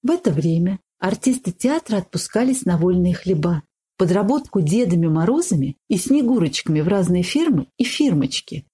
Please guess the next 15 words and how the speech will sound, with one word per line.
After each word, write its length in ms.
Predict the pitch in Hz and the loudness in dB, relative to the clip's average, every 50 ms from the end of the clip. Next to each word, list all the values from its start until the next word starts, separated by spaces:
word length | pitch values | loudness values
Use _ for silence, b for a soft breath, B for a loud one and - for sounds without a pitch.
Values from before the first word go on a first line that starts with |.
| _ _ _ _ - | _ _ _ _ -4
для 100 | 165 175 | -4 -2
поздравления 680 | - 190 165 151 180 190 185 175 196 196 190 180 180 165 | 0 0 0 2 2 2 2 2 2 2 2 2 0 0
сотрудников 840 | - - 175 160 - - 214 269 311 285 220 156 - - 143 - | 0 -2 -2 -2 -2 -2 0 2 2 2 2 0 0 -4 -6 -4
на 120 | - 160 147 | -2 -4 -4
корпоративах 920 | - - 170 - - - 165 160 - - - 214 240 214 160 139 - - _ | -4 -6 -6 -4 -2 -2 -2 -2 -4 -4 -4 -2 -2 -2 -2 -4 -6 -8 _
и 80 | - 202 | -2 -2
на 120 | 196 196 | 0 0
дому. 440 | 175 147 175 175 165 151 143 139 143 - _ _ _ _ _ _ _ _ _ _ _ _ _ _ - | 2 2 2 2 2 0 0 -2 -4 -6 _ _ _ _ _ _ _ _ _ _ _ _ _ _ -4
Как 180 | 311 339 339 | -4 -4 -4
всегда, 540 | - - - - 185 180 170 156 208 226 240 | -4 -6 -4 -2 -2 -2 0 -2 0 0 0
артистов 560 | 220 180 - - 180 175 - - 180 170 - | -2 -2 -4 -4 -4 -4 -2 -4 -4 -4 -2
не 80 | 170 156 | -4 -4
хватало, 720 | - - 156 165 165 - - 170 156 151 147 147 151 - _ _ _ _ _ _ _ _ _ _ | -2 -2 -2 -2 -4 -4 -4 -2 -2 0 -2 -2 -4 -6 _ _ _ _ _ _ _ _ _ _
и 100 | - 147 | -6 -4
потому 600 | - 175 170 - 175 151 156 160 196 247 277 | -2 -4 -4 -2 -2 -2 0 0 0 0 -2